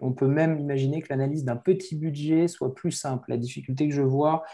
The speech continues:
est plus d'acculturer, euh, les D G S et élus à cette question des impacts carbone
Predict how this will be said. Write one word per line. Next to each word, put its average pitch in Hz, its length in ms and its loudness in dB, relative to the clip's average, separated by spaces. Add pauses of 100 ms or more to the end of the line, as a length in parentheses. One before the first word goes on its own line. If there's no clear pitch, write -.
(240)
est 127 100 2
plus 139 280 -2
d'acculturer, 156 1080 2
euh, 127 140 -2
les 131 140 4
D 139 120 2
G 135 140 2
S 139 280 -2
et 139 60 -2
élus 143 320 0
à 123 80 -6
cette 131 200 -10
question 147 400 -6
des 123 180 2
impacts 139 480 0
carbone 131 440 0